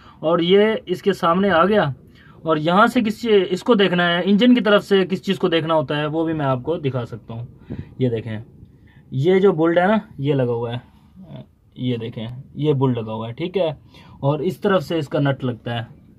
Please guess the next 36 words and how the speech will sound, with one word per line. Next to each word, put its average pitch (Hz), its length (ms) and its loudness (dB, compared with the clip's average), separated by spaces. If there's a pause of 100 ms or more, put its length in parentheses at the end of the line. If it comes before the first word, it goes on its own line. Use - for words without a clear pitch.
ये 120 160 -6
देखें, 120 220 -6
इस 135 180 -10
तरफ 165 200 -4
से 147 160 -4 (200)
ये 135 160 2
इसका 123 220 -4
नट 110 200 -10
लग 110 160 -12
गया। 110 220 -10 (520)
जिस 151 340 -4
साइड 233 280 2
पे 226 80 2
इस 202 240 0
नट 180 280 0
ने 247 100 6
लगना 202 260 4
है 214 80 4
ना, 247 80 4
ये 185 160 4
गुटका 160 360 0
है, 120 180 2 (100)
पंप 185 200 2
गुटका 165 300 0
हम 151 140 2
इसे 139 180 -2
कहते 127 260 -2
हैं। 165 500 -4 (420)
और 170 260 0
ये 190 220 4
जो 208 120 2
पंप 202 260 2
गुटका 190 300 0
है 208 60 4
ना, 226 100 2
ये 196 140 0